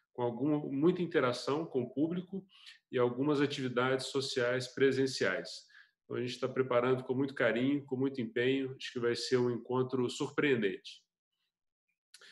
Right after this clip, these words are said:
Então, nós vamos já começar com o doutor Gustavo Derich.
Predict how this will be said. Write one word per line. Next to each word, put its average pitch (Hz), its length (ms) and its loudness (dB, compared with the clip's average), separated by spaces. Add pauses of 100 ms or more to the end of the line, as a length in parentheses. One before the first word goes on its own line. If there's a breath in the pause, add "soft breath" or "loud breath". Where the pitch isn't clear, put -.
(220 loud breath)
Então, 127 200 0
nós 135 220 2
vamos 131 640 0 (360)
já 117 200 -2
começar 123 640 0
com 123 340 0
o - 200 -12 (520)
doutor 113 360 -6
Gustavo 117 360 0
Derich. 123 640 0